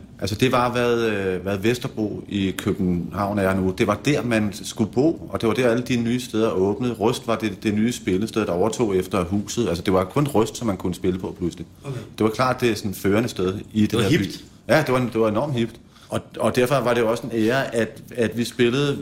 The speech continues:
Speaker 1: for, altså, fulde huse på det der Rust der. Fordi vi var, så havde sådan ligesom, vi havde den, den, den helt rigtige størrelse, fordi vi var sådan en vaskeægte kultband, kan man sige. Folk kunne vores tekster og sådan noget. Og så var vi kendt for, at vi talte meget mellem numrene. Jeg læste op fra nogle...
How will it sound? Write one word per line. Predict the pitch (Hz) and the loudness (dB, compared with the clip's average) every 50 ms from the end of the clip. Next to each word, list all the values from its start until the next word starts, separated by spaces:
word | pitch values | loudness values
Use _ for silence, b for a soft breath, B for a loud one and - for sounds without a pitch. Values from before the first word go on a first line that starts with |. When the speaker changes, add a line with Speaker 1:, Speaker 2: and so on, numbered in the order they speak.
| 87 85 | -8 -12
Speaker 1:
for, | - - 104 98 95 90 | -6 -2 0 2 2 2
altså, | 92 87 73 87 - 98 | 2 0 -2 -4 -6 -8
fulde | - - 123 131 156 151 | -4 0 2 2 4 2
huse | 127 117 123 120 - | 2 0 0 -2 -2
på | - | -4
det | - 104 | -6 -2
der | 98 95 87 | -2 -2 -2
Rust | 90 - 85 90 87 - - | -2 -2 -2 -4 -4 -6 -8
der. | - 98 90 92 | -8 -8 -8 -8
Fordi | - - 101 | -4 -2 -2
vi | 98 98 110 107 - | 2 2 2 2 2
var, | 113 113 110 | 2 2 2
så | 107 113 | 2 2
havde | 117 120 123 | 2 0 0
sådan | 123 131 123 123 | 0 0 0 2
ligesom, | 123 120 123 127 120 110 - B B B B B - | 2 0 0 -2 -4 -4 -8 B B B B B -2
vi | - | 2
havde | 120 135 139 139 | 2 2 2 2
den, | 139 127 127 123 117 113 - | 2 2 2 2 0 -2 0
den, | 123 117 110 110 107 - - | 0 0 0 0 -2 -2 -2
den | 120 110 | -2 0
helt | 110 131 143 120 110 | 2 2 2 2 2
rigtige | 113 113 - 131 123 | 2 2 0 -2 -6
størrelse, | - - 107 98 101 107 107 98 | -2 0 2 2 2 2 0 -4
fordi | - 117 | -2 -2
vi | 110 107 104 113 120 113 104 98 | 0 2 2 2 2 2 0 0
var | 98 104 110 | 2 2 2
sådan | 113 - 127 123 113 | 2 0 -2 -2 0
en | 92 | 2
vaskeægte | 104 127 117 - - 123 117 104 - - - | 2 0 0 0 2 2 2 2 0 -6 -10
kultband, | - - - 127 127 - - - 113 104 98 98 | -6 -2 -2 -2 -2 -4 -6 -2 -2 0 0 -2
kan | 92 - 95 | -2 -2 -2
man | 92 95 95 113 92 | 0 0 0 0 0
sige. | - 98 101 101 104 113 | 2 0 0 0 2 2
Folk | 110 101 - - | 2 0 0 0
kunne | - 117 107 | 0 0 0
vores | 107 107 107 - | 2 0 -2 -4
tekster | - - - 95 95 - - - - 101 | -6 -4 -2 0 0 0 -2 -4 -4 -4
og | 98 - - | -4 -4 -6
sådan | - 82 | -6 -6
noget. | 82 85 80 | -4 -4 -2
Og | 69 90 87 - - 90 | -2 -2 -4 -4 -8 -12
så | 95 - - 113 | -4 0 0 2
var | 110 | 2
vi | 113 113 110 - | 2 0 -2 0
kendt | - 127 110 - | 0 0 0 0
for, | - 113 | 0 -2
at | 104 98 95 | 0 0 -2
vi | 101 | -4
talte | 101 - - - 98 104 110 107 | -4 -4 -2 0 0 2 0 0
meget | - 90 95 98 101 | 0 0 0 0 0
mellem | 101 95 92 95 | -2 -2 -2 -2
numrene. | 92 87 82 85 90 90 90 | -2 0 0 0 0 0 2
Jeg | 92 95 95 92 | 2 0 0 0
læste | 92 98 92 90 - | 0 0 0 0 0
op | 82 80 82 - | 0 0 -2 -2
fra | - 92 | -2 -2
nogle... | 92 90 87 90 87 | 0 0 0 0 -2